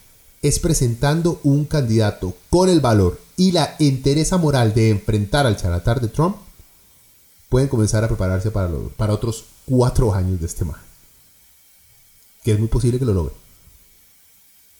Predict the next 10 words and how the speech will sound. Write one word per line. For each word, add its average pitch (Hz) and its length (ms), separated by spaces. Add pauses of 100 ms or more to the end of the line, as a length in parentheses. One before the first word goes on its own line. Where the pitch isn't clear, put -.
(2000)
onu 214 400
acusa 185 560
a 135 80
Israel 131 480
de 185 80
posibles 143 380
crímenes 151 360
de 127 100
lesa 117 200
humanidad 104 480